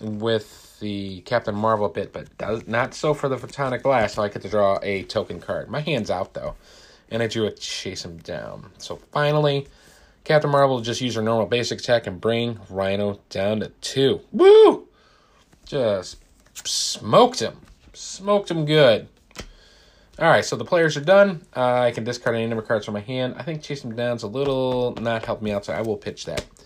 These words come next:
And I'll draw my full complement of cards. And for her, for Captain Marvel, it's one less, it's five.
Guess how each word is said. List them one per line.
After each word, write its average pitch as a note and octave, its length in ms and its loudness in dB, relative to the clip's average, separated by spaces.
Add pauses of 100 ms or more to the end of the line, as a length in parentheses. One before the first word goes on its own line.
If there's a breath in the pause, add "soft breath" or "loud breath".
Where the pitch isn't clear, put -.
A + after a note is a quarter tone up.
(360 soft breath)
And G#2+ 80 -6
I'll A2 80 2
draw A#2+ 160 2
my A2+ 100 0
full A#2+ 200 0
complement G2+ 480 -6
of D#2 100 -20
cards. F2+ 600 -4
And G2 360 -8
for G#2 120 -4
her, G3 360 6
for - 120 -12
Captain D3+ 280 0
Marvel, C3+ 520 2
it's A2+ 200 -4
one G#2+ 160 -2
less, E2+ 200 -10
it's E2 120 -14
five. - 300 -14